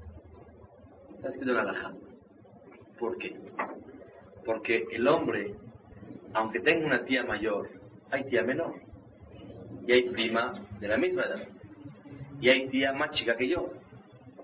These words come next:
También existe. La Torá quiere que un hombre, esa fuerza de amar por medio de contacto físico,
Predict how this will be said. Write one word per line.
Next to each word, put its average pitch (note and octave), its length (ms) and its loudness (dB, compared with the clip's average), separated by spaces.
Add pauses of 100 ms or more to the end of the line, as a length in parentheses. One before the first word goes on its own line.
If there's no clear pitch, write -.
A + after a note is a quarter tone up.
(100)
También C4+ 240 0
existe. - 320 -8 (1300)
La A2 140 2
Torá C#3 320 6
quiere C3+ 460 2 (440)
que A#2+ 100 -4
un C3 180 2
hombre, F#2+ 360 2 (680)
esa D#3 320 -2
fuerza - 480 2 (680)
de A2 100 8
amar G#2+ 520 4 (300)
por G#2+ 220 2
medio C3 500 2
de A#2 120 -6
contacto G#2+ 600 0
físico, - 680 -10